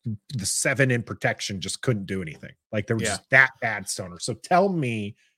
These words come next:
Speaker 1: how Sam Howell is gonna continue staying upright. You mentioned it,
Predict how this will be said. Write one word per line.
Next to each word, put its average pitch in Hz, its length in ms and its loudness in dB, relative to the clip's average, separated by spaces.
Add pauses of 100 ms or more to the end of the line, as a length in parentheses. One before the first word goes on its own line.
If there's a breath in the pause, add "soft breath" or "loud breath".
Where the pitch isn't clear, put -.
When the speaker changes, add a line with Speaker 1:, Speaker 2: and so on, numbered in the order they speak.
(840)
Speaker 1:
how 135 420 4
Sam 120 380 -2
Howell 110 320 0
is 101 100 -6
gonna 110 180 -2
continue 135 480 0
staying 123 260 0
upright. 113 340 0
You 113 120 0
mentioned 120 420 4
it, 85 140 -10